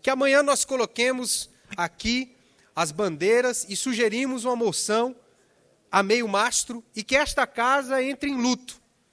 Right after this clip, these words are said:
em homenagem à bravura desta ação que este policial militar teve aqui no Distrito Federal. Mas também quero citar algumas, uma questão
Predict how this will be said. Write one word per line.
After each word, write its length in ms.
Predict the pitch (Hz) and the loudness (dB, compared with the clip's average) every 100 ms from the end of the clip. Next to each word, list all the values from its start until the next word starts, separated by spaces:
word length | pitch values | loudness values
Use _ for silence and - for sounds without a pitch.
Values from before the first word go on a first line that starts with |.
| _ _ _ _ _ _ _ _ | _ _ _ _ _ _ _ _
em 440 | 190 220 254 254 _ - | 2 2 2 -6 _ -4
homenagem 800 | 202 202 175 185 254 226 269 262 _ _ _ _ 180 | 0 0 2 2 2 0 -4 -8 _ _ _ _ -4
à 300 | 185 202 190 | -2 -2 -2
bravura 760 | 190 180 131 185 247 262 262 - _ _ | 0 0 -2 -4 -2 0 -2 -6 _ _
desta 680 | 147 196 220 - 214 220 208 _ _ _ _ _ | -4 -2 -2 -4 -2 -4 -4 _ _ _ _ _
ação 500 | 175 165 - 208 226 | -8 -6 -4 -2 -2
que 140 | 220 196 | -4 -6
este 180 | 202 | -6
policial 400 | - 202 190 190 | -6 -8 -4 -4
militar 440 | 185 175 156 180 156 | -4 -8 -6 -6 -6
teve 480 | - 180 185 185 - _ - | -4 -2 -2 -6 -14 _ -6
aqui 480 | 151 - 165 180 180 _ 165 | -6 -4 -4 -4 -6 _ -6
no 80 | |
Distrito 400 | 165 160 160 156 | -4 -4 -6 -6
Federal. 420 | - 160 143 104 - _ - - - 285 | -6 -2 -2 -4 -12 _ -20 -20 0 4
Mas 120 | 302 | 4
também 240 | 349 359 | 4 0
quero 240 | 320 285 226 | 0 -2 -2
citar 400 | - - 247 233 | -6 0 2 2
algumas, 420 | 208 180 - - 165 160 | -2 -6 -6 -8 -4 -4
uma 200 | 170 180 | -4 -6
questão 520 | - 147 - 214 185 | -4 -6 0 0 0